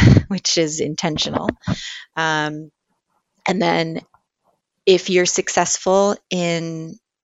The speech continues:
being approved to receive funding, the way it works is the city will pay,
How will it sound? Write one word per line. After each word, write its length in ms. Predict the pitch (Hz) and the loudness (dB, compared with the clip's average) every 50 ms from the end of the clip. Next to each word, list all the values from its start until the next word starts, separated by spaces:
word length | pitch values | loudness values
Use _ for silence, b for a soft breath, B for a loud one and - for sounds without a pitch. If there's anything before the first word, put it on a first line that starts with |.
| _ _ | _ _
being 220 | - 185 165 160 160 | -4 -2 -2 -2 -2
approved 480 | 156 - - - 180 165 170 165 - | -4 -2 0 2 4 4 4 2 0
to 100 | - 180 | -2 -2
receive 360 | 165 160 160 - - 165 160 - | -2 0 -2 -2 -2 -4 -4 -4
funding, 360 | - - 180 165 196 208 220 | -4 -4 -4 -2 -2 0 0
the 120 | 185 165 | 0 2
way 160 | 160 165 160 | 2 4 4
it 100 | 160 - | 2 2
works 400 | - 151 156 175 - - - - - - | 2 0 0 0 0 -2 -4 -4 -4 -2
is 400 | 170 165 156 156 156 151 - B B B B B B B B - | -2 0 0 0 -2 -4 -6 B B B B B B B B -2
the 100 | - 180 | 0 0
city 380 | - - 170 170 180 190 190 190 | 0 2 0 0 2 2 2 4
will 200 | 190 190 190 185 | 4 2 2 0
pay, 760 | _ - - 170 180 170 165 165 160 160 175 208 233 240 | _ -6 -4 0 2 4 4 4 4 2 0 -2 -4 -6